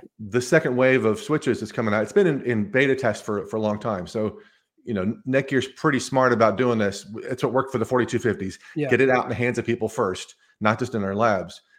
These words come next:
Speaker 1: So we've been doing that with the forty-three fifty and specifically broadcast customers like Panasonic, like,
Speaker 2: Yeah.
Speaker 1: you know, major names in broadcast have had these switches already. So those are coming out end of the month, end of January. Uh, on the two models, we'll support twenty-one ten. I gotta make sure we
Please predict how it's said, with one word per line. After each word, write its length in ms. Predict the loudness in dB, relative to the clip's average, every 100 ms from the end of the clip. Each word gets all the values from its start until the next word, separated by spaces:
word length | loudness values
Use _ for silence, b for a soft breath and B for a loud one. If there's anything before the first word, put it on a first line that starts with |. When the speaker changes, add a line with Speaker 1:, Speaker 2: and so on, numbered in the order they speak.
| _
Speaker 1:
So 120 | 0
we've 80 | 2
been 140 | 2
doing 180 | 2 2
that 120 | 2 0
with 140 | -4
the 40 |
forty-three 380 | -2 0 0 -2
fifty 380 | -2 -2 -2 -6
and 100 | -6
specifically 520 | -6 -8 -8 -6 -4
broadcast 540 | 2 2 2 0 -2 -2
customers 460 | -6 -4 -10 -10 -2
like 280 | -2 -2 -12 _ _ _ _ _ -6
Panasonic, 640 | -6 -2 0 0 0 -6
like, 200 | -6 -4
Speaker 2:
Yeah. 160 | -4 -8 -12 _ _
Speaker 1:
you 100 | -10
know, 200 | -8 -8 -4
major 420 | 2 2 2 2
names 240 | 2 0
in 80 | 0
broadcast 400 | 0 2 2 0
have 120 | -2
had 220 | 2 2
these 140 | 2 -4
switches 320 | -2 -2 0
already. 340 | 0 0 -2
So 180 | -4 -4
those 200 | 0 0
are 60 | 0
coming 260 | -4 -2
out 180 | 0 -2
end 120 | -2
of 60 | -2
the 60 | 0
month, 360 | -2 -4 -10 _ _ -4
end 120 | -4
of 60 | -2
January. 540 | -2 -4 -4 -6 -8 _ _ _
Uh, 80 | -10
on 160 | -6 -4
the 60 | -6
two 220 | 0 2
models, 420 | 4 4 2 -2
we'll 80 | -6
support 340 | -8 -6 -6
twenty-one 340 | -4 -4 -4 -4
ten. 220 | -6 -8
I 60 | -6
gotta 180 | -2 -2
make 140 | -4
sure 160 | -6 -6
we 180 | -6